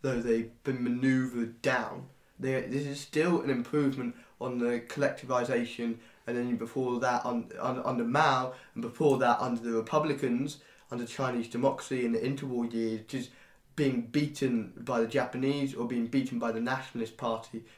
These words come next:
to work on fields on subsistence, um, agriculture, subsistence labour. They are still, despite the suicide net, despite the widely reported cases of Foxconn, um, leading Chinese workers to kill themselves,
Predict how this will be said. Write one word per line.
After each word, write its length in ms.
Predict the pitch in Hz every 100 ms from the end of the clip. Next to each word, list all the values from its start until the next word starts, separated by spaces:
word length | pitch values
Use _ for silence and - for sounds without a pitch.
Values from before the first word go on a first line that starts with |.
| _
to 100 | 131
work 220 | 127 120
on 100 | 117
fields 460 | 120 139 117 113 113
on 100 | 113
subsistence, 960 | - 120 - 135 135 - 113 - - - - - _ -
um, 260 | 113 110 110
agriculture, 580 | 127 131 131 - 123 -
subsistence 560 | - 113 117 - 117 -
labour. 380 | 120 110 - - - _ -
They 160 | 139
are 80 | 143
still, 500 | 143 - 170 151 139 - - -
despite 480 | 139 - 175 180 175
the 60 | 139
suicide 520 | 156 139 135 117 117
net, 160 | 120
despite 480 | - 117 - 147 156
the 80 | 113
widely 380 | 127 131 131 120
reported 420 | 110 123 113 120
cases 320 | - 117 -
of 160 | 113 -
Foxconn, 640 | 139 - - 139 123 117 - - -
um, 380 | 123 113 110 - - - 127
leading 360 | 127 123 117
Chinese 480 | - 123 123 117 107
workers 340 | 117 113 -
to 60 | -
kill 180 | - 139
themselves, 340 | 117 113 113